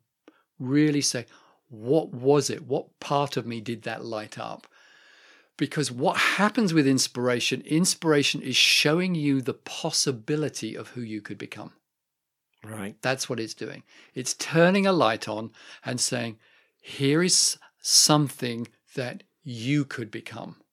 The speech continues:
Speaker 1: 'Cause they're not trying to inspire you. Something in you is being inspired. So it's recognizing a desire, a hunger, a possibility in you. "Oh,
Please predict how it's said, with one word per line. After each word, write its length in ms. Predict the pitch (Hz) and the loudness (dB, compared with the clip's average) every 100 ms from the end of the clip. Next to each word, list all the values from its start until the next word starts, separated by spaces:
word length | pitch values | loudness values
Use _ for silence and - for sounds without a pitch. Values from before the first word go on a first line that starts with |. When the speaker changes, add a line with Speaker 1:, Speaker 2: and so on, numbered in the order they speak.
| _ _ _ _ _ _ - | _ _ _ _ _ _ -2
Speaker 1:
'Cause 160 | 156 | 2
they're 140 | 180 277 | 4 4
not 140 | 151 | 2
trying 180 | - 107 | 0 -6
to 60 | 104 | -6
inspire 440 | 101 - 113 120 | -6 -6 -6 -8
you. 240 | 123 151 175 _ _ _ - | -8 -8 -10 _ _ _ -6
Something 540 | - 185 202 - 196 | -2 0 0 0 -2
in 320 | - 180 165 | 0 2 2
you 540 | 151 151 233 165 - - _ _ _ _ _ - | 2 2 2 2 -2 -10 _ _ _ _ _ 2
is 180 | 156 113 | 2 2
being 520 | 110 165 165 120 127 | 2 4 4 0 -2
inspired. 720 | 123 - - 151 120 - - _ _ _ _ _ _ _ - - | -2 -2 0 -2 -2 -6 -16 _ _ _ _ _ _ _ -18 -4
So 100 | 135 | -4
it's 160 | 135 | -4
recognizing 1120 | 123 117 139 180 208 208 143 123 104 101 113 123 - - - - _ | -8 -6 4 4 4 -2 -4 -4 -6 -6 -8 -10 -16 -20 -20 -20 _
a 80 | - | -8
desire, 600 | 123 127 - 151 165 165 | -4 -2 4 4 4 2
a 60 | 123 | -2
hunger, 540 | 127 - 160 165 165 - | -2 0 2 4 2 -2
a 60 | |
possibility 1040 | - - 165 - 113 165 202 202 - 143 120 | -8 -8 -4 -4 -2 -2 0 -2 -4 -4 -4
in 100 | 117 | -6
you. 160 | 127 | -6
"Oh, 340 | 180 202 175 | -8 -6 -8